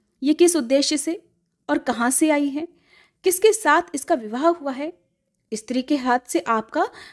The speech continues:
वध तो निश्चित है, देवता इस विषय को भली भांति जानते हैं और लगता है कि उन्होंने ही अपने सामूहिक तेज से उत्पन्न करके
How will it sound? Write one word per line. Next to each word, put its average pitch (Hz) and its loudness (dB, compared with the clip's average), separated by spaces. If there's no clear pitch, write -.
वध 269 2
तो 392 -2
निश्चित 415 0
है, - -14
देवता 226 -2
इस 311 0
विषय 277 0
को 359 -4
भली 339 2
भांति 339 0
जानते 269 -6
हैं 269 -10
और 392 0
लगता 240 -2
है 311 -6
कि 339 -2
उन्होंने 254 0
ही 285 2
अपने 277 -4
सामूहिक 240 -4
तेज 262 -2
से 294 -6
उत्पन्न 302 2
करके 233 -10